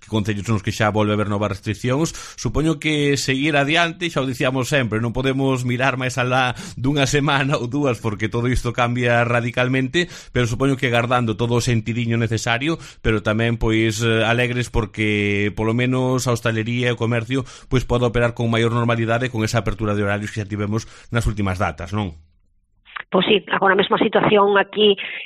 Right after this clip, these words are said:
Speaker 2: eh, sanitaria é estable, eh, o nivel de incidencia é baixísimo, os contaxios, eh, casi son, eh,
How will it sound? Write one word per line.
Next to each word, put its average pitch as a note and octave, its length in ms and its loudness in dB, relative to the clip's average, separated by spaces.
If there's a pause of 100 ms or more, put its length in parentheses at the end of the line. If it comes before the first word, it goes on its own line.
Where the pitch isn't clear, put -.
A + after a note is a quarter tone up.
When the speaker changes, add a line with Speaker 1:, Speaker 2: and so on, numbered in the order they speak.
Speaker 2:
eh, G3 560 4
sanitaria F3+ 640 2
é F#3 240 2 (220)
estable, G3 640 2
eh, E3 640 2
o F#3 80 -2
nivel F3+ 240 0
de F3+ 80 -4
incidencia F#3+ 480 4
é - 80 -10 (160)
baixísimo, G3 800 2 (340)
os F3 140 0
contaxios, F3 640 2
eh, E3 420 2
casi D#3+ 240 -2 (140)
son, F#3 260 2 (160)
eh, - 640 -2